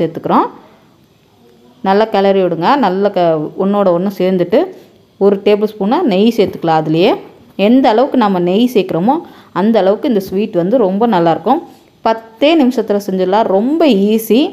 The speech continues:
பாருங்க, இந்த நெய், நல்லா நெய்யெல்லாம் விட்டு ந-, பேன்ல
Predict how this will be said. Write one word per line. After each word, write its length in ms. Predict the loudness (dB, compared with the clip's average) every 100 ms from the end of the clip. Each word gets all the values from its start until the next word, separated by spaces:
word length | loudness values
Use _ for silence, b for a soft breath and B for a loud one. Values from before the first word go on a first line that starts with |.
| -8 b b b b _ _ _ -2
பாருங்க, 280 | -2 0 -2 -2 -4
இந்த 200 | -2 0 0 0
நெய், 200 | -2 0
நல்லா 200 | 2 2 0
நெய்யெல்லாம் 400 | 0 0 2 0
விட்டு 200 | 0 -2 0
ந-, 180 | 0 -2 -6 -4
பேன்ல 260 | -2 0